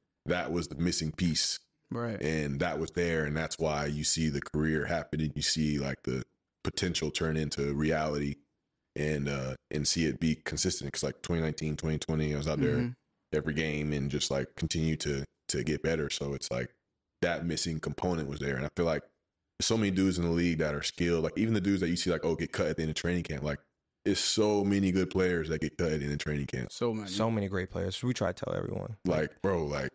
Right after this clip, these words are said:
Speaker 1: it, and it's, it's, most of the time, it's just, like, the mental component. It's they're just on themselves too hard, or it's grasping the playbook and just being able to go out on the field and just react and just be yourself and not have to think too much. Like, that's what really separates dudes.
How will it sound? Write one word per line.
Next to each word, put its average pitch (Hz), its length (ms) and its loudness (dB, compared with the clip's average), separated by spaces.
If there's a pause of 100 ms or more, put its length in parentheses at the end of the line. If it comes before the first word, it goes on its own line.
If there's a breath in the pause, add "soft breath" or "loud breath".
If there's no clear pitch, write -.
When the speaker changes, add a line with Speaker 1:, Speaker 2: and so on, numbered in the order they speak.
Speaker 1:
it, 73 160 0
and 78 200 0
it's, - 300 -4 (580)
it's, - 340 0 (120)
most 98 280 2
of 110 80 0
the - 20 -10
time, 92 180 0
it's 80 80 -2
just, 85 100 -2
like, 78 160 -2
the - 120 -6
mental 92 220 2
component. 76 400 -2
It's - 160 -4 (160)
they're 87 300 4
just 82 200 -4
on 85 180 0
themselves 90 440 0
too 92 160 0
hard, 90 320 4
or 76 160 2
it's - 200 -6 (340)
grasping 85 360 0
the 78 60 -2
playbook 87 460 0
and 82 80 -2
just 80 120 -6
being 80 160 0
able 78 100 -2
to 76 80 -4
go 80 100 2
out 80 160 0
on 76 80 -2
the 71 60 -10
field 80 380 0
and 76 80 -2
just 73 220 -6
react 78 560 -2
and 76 100 -8
just 76 200 -6 (100)
be 85 100 2
yourself 80 520 0 (420)
and 76 100 0
not 80 80 0
have 78 140 -2
to - 60 -20 (100)
think 87 160 -2
too 82 140 -2
much. 80 400 0
Like, 69 180 -4 (240)
that's 85 180 0
what 87 80 -2
really 76 200 0
separates - 560 -2
dudes. 53 300 -8